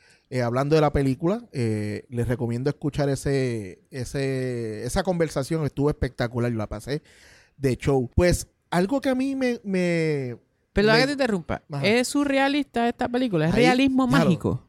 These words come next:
Speaker 1: Claro, papi, la verdad que tú y yo estamos conectados, porque iba a decir exactamente
Speaker 2: Ey,
Speaker 1: eso.
Speaker 2: ¿tú sabes la película
Speaker 1: Mira
Speaker 2: esa
Speaker 1: lo
Speaker 2: de
Speaker 1: que voy
Speaker 2: Matt
Speaker 1: a
Speaker 2: Damon?
Speaker 1: decir, mira lo que voy a decir. Cuando yo sa-, vi, terminé esa película, dije, "Mira, a mí me,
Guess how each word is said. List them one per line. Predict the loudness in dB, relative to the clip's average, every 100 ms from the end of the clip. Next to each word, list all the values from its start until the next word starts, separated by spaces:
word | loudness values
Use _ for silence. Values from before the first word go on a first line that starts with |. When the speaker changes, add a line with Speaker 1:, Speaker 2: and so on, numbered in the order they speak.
| _
Speaker 1:
Claro, | -8 -6
papi, | -6 -6
la | -6
verdad | -6
que | -6
tú | -2
y | -2
yo |
estamos | -2 -2 -4
conectados, | -6 -8 -8 -8 -8
porque | -8 -8
iba | -8
a |
decir | -8 -8
exactamente | -8 -10 -8 -4 -2 -2 -2
Speaker 2:
Ey, | 0 0
Speaker 1:
eso. | 2
Speaker 2:
¿tú |
sabes | 2 4
la | 2
película | 0 0 2
Speaker 1:
Mira | 4 6
Speaker 2:
esa |
Speaker 1:
lo | 6
Speaker 2:
de |
Speaker 1:
que | 6
voy | 6
Speaker 2:
Matt | 6 6
Speaker 1:
a |
Speaker 2:
Damon? | 6 6
Speaker 1:
decir, | 4 0 -6 _ -4
mira | 2 4
lo | 4
que |
voy | 4 4
a |
decir. | 2 0 0
Cuando | 0 0 2
yo | 2 2
sa-, | -2 -4
vi, | -4 -2
terminé | 0 0 0
esa | 0 0
película, | 2 0 -2 -2 -2 -6 _ _ _ _ _
dije, | 0 2 2
"Mira, | 2 2
a | 0
mí | 0
me, | -2